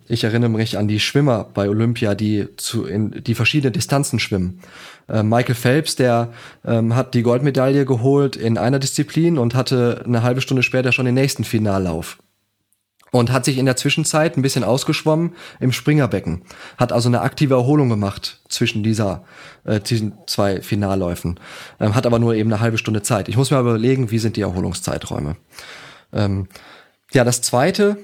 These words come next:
äh, das Dritte neben der Erholungsverläufen ist dann die Individualität. Und auch das haben wir angesprochen eben. Also wir müssen einfach,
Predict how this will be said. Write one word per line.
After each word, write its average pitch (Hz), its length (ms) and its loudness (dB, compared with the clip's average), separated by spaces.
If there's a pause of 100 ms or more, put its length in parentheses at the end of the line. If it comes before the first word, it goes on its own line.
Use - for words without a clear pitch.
äh, 123 300 2
das 127 200 0
Dritte 156 340 0
neben 143 240 2
der 135 80 2
Erholungsverläufen 123 640 0
ist 110 160 -4
dann 117 120 2
die 110 180 -2
Individualität. 107 720 0
Und 87 100 -2
auch 90 100 -2
das - 180 -2
haben 101 140 0
wir 92 100 -2
angesprochen 101 540 -4
eben. 98 220 -2
Also 95 140 -2
wir 107 80 0
müssen 123 480 0
einfach, 117 400 -2